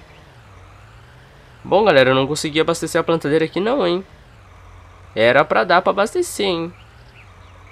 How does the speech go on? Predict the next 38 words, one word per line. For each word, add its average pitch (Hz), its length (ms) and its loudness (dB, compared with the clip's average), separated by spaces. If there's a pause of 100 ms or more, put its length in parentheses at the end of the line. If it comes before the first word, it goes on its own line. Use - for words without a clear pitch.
(220)
Deixa 117 220 -4
eu 147 40 -4
tentar 143 300 2
abrir 135 220 0
de 127 120 -6
volta 127 320 2
aqui 123 140 -4
as 113 120 0
tampas. 143 440 -2 (1400)
Mas 135 240 2
ela 165 220 4
que 180 100 -6
ela 175 120 4
não 175 200 2
abre, 165 320 2
na 123 120 2
verdade, 113 500 0
né, 107 140 0
galera? 110 220 -4
Como 110 140 -6
vocês - 140 -12
podem 117 280 -2
perceber. 110 580 -6 (1400)
Ei, 170 320 -2
será 117 300 0
que 170 180 -6
a 165 40 -6
gente 151 180 -8
comprou 143 300 -2
a 156 40 -2
plantadeira 139 400 -4
bugada, 123 880 -8
pesada? 101 460 -4 (1000)
Eu - 80 -2
acho - 140 -2
que 415 100 -2
não, 403 220 2
né? 208 200 -2